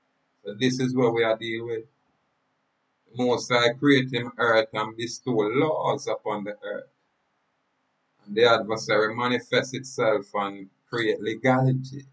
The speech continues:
Spoil the earth. We'll leave it right there. Out there. As usual, step by step. The brave may fall, but never yield. We say bold and brave,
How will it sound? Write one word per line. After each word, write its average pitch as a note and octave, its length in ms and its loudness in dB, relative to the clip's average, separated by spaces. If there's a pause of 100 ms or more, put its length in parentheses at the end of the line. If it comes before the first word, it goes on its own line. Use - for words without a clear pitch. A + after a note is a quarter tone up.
(1700)
Spoil A2+ 760 0 (480)
the A#2 80 -4
earth. B2 280 -2 (1500)
We'll F#2+ 160 -2
leave A2 300 -4
it G#2 160 0
right G#2 340 -2
there. G2 380 -6 (280)
Out C3 280 4
there. A2 320 -2 (1200)
As G2+ 120 -12
usual, G#2 640 0
step - 360 -4
by G2 220 -2
step. A2+ 400 -8 (1300)
The A2+ 80 -2
brave C3 420 6
may C3 260 6
fall, B2+ 440 4
but G#2+ 220 -4
never G#2+ 360 -2
yield. A2+ 580 0 (480)
We A2+ 180 0
say G#2+ 260 -2
bold A#2 480 4
and A2 220 -4
brave, A2 380 -2